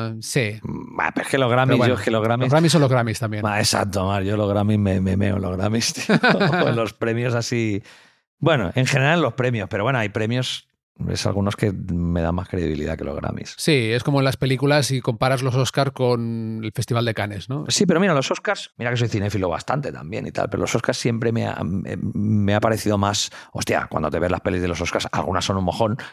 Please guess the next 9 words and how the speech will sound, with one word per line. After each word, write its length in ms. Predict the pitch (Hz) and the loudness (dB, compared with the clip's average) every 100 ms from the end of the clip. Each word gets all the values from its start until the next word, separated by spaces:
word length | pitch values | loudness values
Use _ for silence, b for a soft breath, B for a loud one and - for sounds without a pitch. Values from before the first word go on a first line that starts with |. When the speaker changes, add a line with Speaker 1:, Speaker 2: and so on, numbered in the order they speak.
| B B | B B
Speaker 2:
<laughs> 380 | - - - | -6 -8 -10
pero 240 | - 101 90 | -4 -2 0
muchas 560 | 87 82 80 85 73 | -2 -4 -4 -2 -2
veces 300 | 69 - 92 | -4 -2 -2
son 840 | - - - - 85 76 76 78 76 | -2 -4 -6 -8 -4 -2 0 0 0
grandes 300 | 85 92 90 | 0 0 -2
películas 440 | 82 80 80 - | -4 -6 -8 -8
también, 340 | - 82 92 | -6 -4 -4
¿no? 120 | 80 | -2